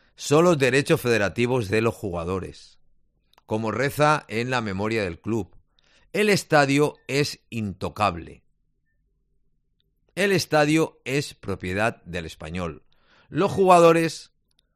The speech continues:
pueden ser propiedad del presidente en caso de que el club no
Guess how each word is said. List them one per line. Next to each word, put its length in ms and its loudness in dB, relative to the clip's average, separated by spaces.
pueden 380 2
ser 340 -2
propiedad 720 -2
del 340 -6
presidente 800 -8
en 180 -6
caso 400 -4
de 140 -4
que 80 -14
el 100 -12
club 320 -6
no 520 -6